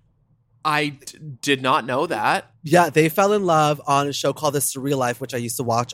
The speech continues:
Speaker 2: all the time, um, on V H one. And Bridget Nielsen, if, I'm su-, I'm pretty sure they had a fla-, they, they either had a spinoff or, like, I watched that show so much that I was just watching them on that show fall in love. I love that kind of shit. I love that kind of shit. So if there was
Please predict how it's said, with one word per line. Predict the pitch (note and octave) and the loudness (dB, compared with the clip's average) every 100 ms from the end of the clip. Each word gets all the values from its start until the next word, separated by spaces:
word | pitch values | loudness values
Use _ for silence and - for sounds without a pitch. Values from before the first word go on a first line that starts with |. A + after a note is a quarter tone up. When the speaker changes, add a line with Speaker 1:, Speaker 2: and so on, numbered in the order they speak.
| - | -2
Speaker 2:
all | A2+ G#2+ | 2 4
the | D3+ | 2
time, | - B2+ G#2+ G2+ A#2+ D#3+ _ - - - | -6 -10 -10 -12 -14 -16 _ -20 -16 -4
um, | B2 A#2 A2 A#2 | -2 -2 -6 -8
on | A#2+ A2+ | -8 -6
V | A#2+ | -8
H | C3 - | -8 -8
one. | A2 G#2 A#2+ D3+ _ _ - | -10 -10 -14 -16 _ _ -4
And | C3 B2+ A#2 A2+ A2 - - _ | -2 -2 -4 -8 -12 -16 -18 _
Bridget | D3 C#3+ D#3 | 0 0 0
Nielsen, | C#3+ C3 D3 | -4 -4 -4
if, | C#3 - | -8 -8
I'm | D3+ | -10
su-, | - | -6
I'm | F#3 | -6
pretty | F3 F4 | -2 -2
sure | C4+ | 0
they | A3+ | 2
had | G#3 | 2
a | |
fla-, | - F#3+ | 0 -2
they, | D#3 F3 G#3 | 2 2 2
they | F#3+ | 4
either | G#3 B3 | 2 2
had | C4 | 0
a | G#3 | -2
spinoff | - F#3 G#3 A3 | -4 0 2 2
or, | D#3 C#3+ | 2 2
like, | C#3 - _ | 0 -6 _
I | C#3 C#3 | -2 2
watched | C#3 C#3 | 2 -2
that | B2+ | -8
show | B2 C3+ | -8 -4
so | - | -2
much | D3 C#3+ | -2 -4
that | C3+ | -4
I | A#2+ | -4
was | A#2 | -6
just | A#2 A2+ | -8 -8
watching | A2 A#2+ | -10 -8
them | A#2+ A2 | -10 -10
on | G#2+ | -12
that | G#2+ | -14
show | G#2+ | -14
fall | G2+ G#2 G#2+ | -12 -12 -12
in | |
love. | G#2 - A#2 - - | -16 -18 -20 -20 -4
I | B2+ B2 | 0 0
love | A#2 A2+ A#2 A#2 G#2+ | -4 -4 -2 -2 -2
that | A2 A2 | -8 -10
kind | - G#2+ | -14 -14
of | G2 | -12
shit. | - - G2 F#2 _ | -10 -10 -12 -18 _
I | B2 | -6
love | A#2 G#2+ | -4 -6
that | A#2 | -10
kind | - G#2+ | -14 -14
of | |
shit. | - A2+ D#3+ | -14 -4 -2
So | |
if | E3 | 2
there | G3 | 2
was | G3+ B3 - | 2 2 -2